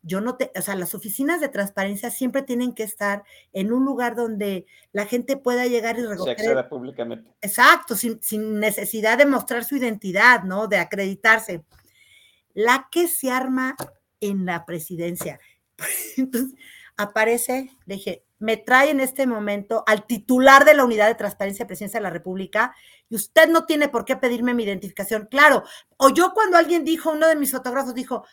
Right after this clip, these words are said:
Speaker 1: "Ay, diputada", no, no, no, dije, "No digan que soy nada", o sea, le dije, "¿Me trae usted?".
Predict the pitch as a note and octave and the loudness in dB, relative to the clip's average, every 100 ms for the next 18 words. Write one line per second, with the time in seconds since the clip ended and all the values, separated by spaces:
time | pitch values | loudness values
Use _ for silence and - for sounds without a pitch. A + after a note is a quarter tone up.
0 | _ - F#4 F#4 C4 B3+ B3 A#3 G3 E3 | _ -8 -4 -4 -6 -4 -2 0 -2 -6
1 | _ _ - D#4+ E4 F4 F4 D4+ C#4+ C#4+ | _ _ -14 -10 -8 -6 -6 -8 -10 -8
2 | C4+ D#4 D#4+ C#4+ A#3 C4+ B3+ C4+ C#4 G3+ | -6 -4 -6 -6 -8 -8 -6 -4 -4 -6
3 | F#3 G#3 F3 _ _ _ - G3+ A3+ - | -8 -10 -12 _ _ _ -14 -12 -12 -8
4 | A3+ A#3 D4 F4+ - - C#4 E4+ | -6 -2 -2 -2 -4 -2 0 0